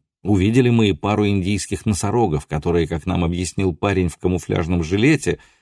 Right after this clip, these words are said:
говоривший с местным антиокийским выговором, только-только прибыли в зоопарк. И, конечно, там были бегемоты.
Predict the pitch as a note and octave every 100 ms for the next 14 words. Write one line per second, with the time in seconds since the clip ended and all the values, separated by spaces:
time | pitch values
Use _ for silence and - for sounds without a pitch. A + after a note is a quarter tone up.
0 | _ - A#2 G2+ F#2 - E2+ - G#2+ G2
1 | D2 D#2 D#2 E2+ D#2+ F2 E2 G2+ E2+ -
2 | F2+ F2 C#3 A2 G2+ F2+ - - _ -
3 | D#3 D3 A#2+ - B2 A2+ G#2 G2+ G#2+ F#2+
4 | F#2 E2+ F2 F2+ D2+ D2+ - _ _ _
5 | _ _ _ D#2 - E2+ F2 A2+ A#2+ -
6 | G2+ F#2 - F#2+ F2 G2 F#2+ E2 F#2 E2+
7 | F#2+ G2 E2+ D2 -